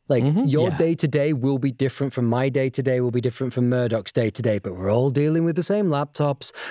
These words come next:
Speaker 1: we're all dealing with the same terrible software that's deployed on it, <laughs> which is what we're going to be talking about next week, by the way.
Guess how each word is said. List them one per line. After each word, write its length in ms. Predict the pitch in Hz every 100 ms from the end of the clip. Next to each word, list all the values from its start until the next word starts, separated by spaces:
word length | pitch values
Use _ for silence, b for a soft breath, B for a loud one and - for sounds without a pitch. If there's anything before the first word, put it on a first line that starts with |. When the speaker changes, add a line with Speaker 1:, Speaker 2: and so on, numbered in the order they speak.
| -
Speaker 1:
we're 160 | 98 101
all 160 | 139
dealing 340 | 147 165 165 165
with 140 | 151
the 80 | -
same 380 | - 139 147 135
terrible 520 | - 147 180 165 165
software 540 | - 147 123 - 139
that's 160 | 135 127
deployed 480 | 143 - 127 113 110
on 120 | 110
it, 300 | 110 110 - B B -
<laughs> 240 | - -
which 180 | 117 -
is 160 | 190 123
what 220 | 143 165
we're 80 | 147
going 240 | 117 202
to 140 | - -
be 80 |
talking 480 | 160 - 185 - 151
about 280 | 139 160 160
next 380 | 165 170 - -
week, 220 | 117 117 -
by 180 | 104 104
the 100 | 107
way. 300 | 101 107